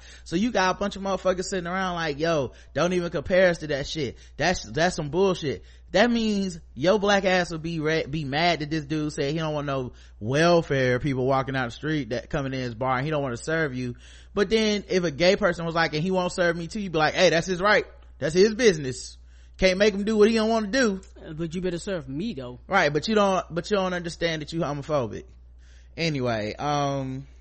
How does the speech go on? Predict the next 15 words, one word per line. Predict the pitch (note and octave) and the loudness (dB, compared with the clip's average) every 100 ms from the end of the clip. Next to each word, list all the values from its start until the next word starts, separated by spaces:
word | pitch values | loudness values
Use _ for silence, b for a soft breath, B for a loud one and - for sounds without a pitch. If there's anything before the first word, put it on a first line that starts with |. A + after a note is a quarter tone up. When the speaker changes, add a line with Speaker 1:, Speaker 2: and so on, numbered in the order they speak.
| - - b b b b | -20 -20 b b b b
Speaker 1:
he | G#3 | 4
doesn't | G#3+ G3 F#3 | 6 6 4
like | F3+ - | 2 2
certain | F#3+ E3 | 2 2
people, | - F#3+ - - | 0 -4 -6 -6
certain | - F#3 F3+ | 2 4 4
people | F#3 E3 D3+ | 0 0 0
of | C#3 | 2
race, | D3+ D#3 | 0 0
color, | F#3+ D#3 C#3+ | 0 2 2
ethnic-, | C#3+ C#3+ C3+ C3 - | 2 0 -4 -6 -8
ethnicity, | B2+ C3 C#3+ D#3 C3 C3 B2+ B2+ - - | -6 -4 -4 -6 -6 -6 -6 -8 -12 -12
uh, | A2+ B2 A#2+ A#2 A#2 A#2+ | -6 -4 -2 -2 -4 -6
said | - B2+ B2 B2 A#2 - B B B B | -4 -4 -2 -2 -4 -8 B B B B
uh, | B2+ B2 A#2+ A#2 A#2 A#2 A2+ | -2 0 0 0 0 0 -2